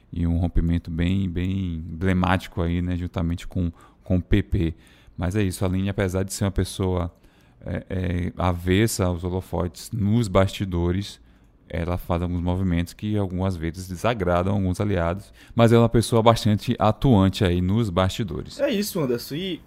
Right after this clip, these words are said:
Speaker 2: antes mesmo, é, desse,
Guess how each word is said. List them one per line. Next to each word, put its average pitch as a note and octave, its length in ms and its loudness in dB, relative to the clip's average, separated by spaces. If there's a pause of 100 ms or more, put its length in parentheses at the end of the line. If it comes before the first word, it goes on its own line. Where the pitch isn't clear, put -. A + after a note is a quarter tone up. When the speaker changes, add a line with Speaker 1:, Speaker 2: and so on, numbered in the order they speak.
(160)
Speaker 2:
antes G#3 520 -2
mesmo, A#2+ 600 -2 (580)
é, G#2+ 200 -4
desse, C3 600 -2